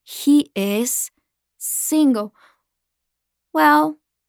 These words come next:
maybe he does have a girlfriend. I don't know. He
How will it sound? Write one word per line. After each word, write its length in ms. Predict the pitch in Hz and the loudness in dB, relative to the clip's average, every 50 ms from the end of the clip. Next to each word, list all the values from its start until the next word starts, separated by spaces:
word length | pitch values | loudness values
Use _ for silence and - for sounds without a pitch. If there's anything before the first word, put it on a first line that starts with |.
| _ _ | _ _
maybe 640 | - 254 277 294 320 370 427 440 427 330 262 277 302 294 | 2 4 4 6 6 4 4 2 2 2 0 2 0 0
he 180 | - - 294 | 0 -2 -2
does 420 | 277 262 277 285 320 320 302 - - | 0 2 2 2 2 0 -2 -4 -6
have 340 | - - 269 254 240 220 | -6 -4 -4 -4 -4 -4
a 60 | 208 190 | -6 -8
girlfriend. 840 | - - 220 240 285 294 - - - 208 208 214 233 247 233 - - - | -6 -4 -2 -2 -2 -2 -4 -6 -6 -6 -4 -2 -2 -2 -2 -4 -8 -12
I 160 | - 202 202 196 | -10 -10 -8 -8
don't 240 | 185 208 202 202 | -6 -6 -6 -4
know. 460 | 214 226 277 330 339 302 254 254 247 254 _ _ _ _ _ _ _ _ _ | -4 -2 0 2 2 2 0 0 -4 -8 _ _ _ _ _ _ _ _ _
He 360 | - - - 262 262 240 | -8 -2 0 0 0 0